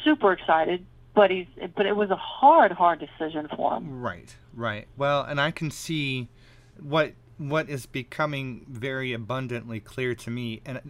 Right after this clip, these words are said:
Speaker 2: uh, 'cause now that you're talking about this, I understand the dynamic. I've been there before. I have played on teams before, and, uh, there's always been a case. You know, I had this weird problem where it, it was the extreme,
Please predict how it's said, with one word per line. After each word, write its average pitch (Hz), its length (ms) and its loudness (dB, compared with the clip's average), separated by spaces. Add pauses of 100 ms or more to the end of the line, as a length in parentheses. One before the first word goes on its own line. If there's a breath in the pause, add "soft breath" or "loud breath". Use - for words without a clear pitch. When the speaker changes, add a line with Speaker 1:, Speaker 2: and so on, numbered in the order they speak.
(120)
Speaker 2:
uh, 123 180 -8
'cause - 280 -10
now 170 260 2
that 160 160 -2
you're 139 120 -4
talking 139 460 0
about 107 360 -6
this, 110 260 -8
I 117 160 -4
understand 117 840 -6 (160)
the 117 140 -8
dynamic. 113 640 -4 (180)
I've 117 220 -4
been 139 240 -2
there 120 140 -4
before. 104 440 -10 (100)
I 131 100 -12
have 120 220 -4
played 113 240 -4
on 113 160 -6
teams 110 320 -8
before, - 440 -8 (800 soft breath)
and, 110 360 -6
uh, 110 260 -4
there's 120 340 -6 (100)
always 127 300 -2
been 120 160 -8
a 117 60 -6
case. 113 340 -8 (320 loud breath)
You 170 120 4
know, 196 80 6
I 190 100 8
had 190 140 2
this 170 160 -2
weird 139 280 -4 (380)
problem 131 480 2
where 120 320 -4 (1000 soft breath)
it, - 260 -14
it 139 320 -4
was 131 380 -6 (200)
the 143 240 -2
extreme, 147 680 -2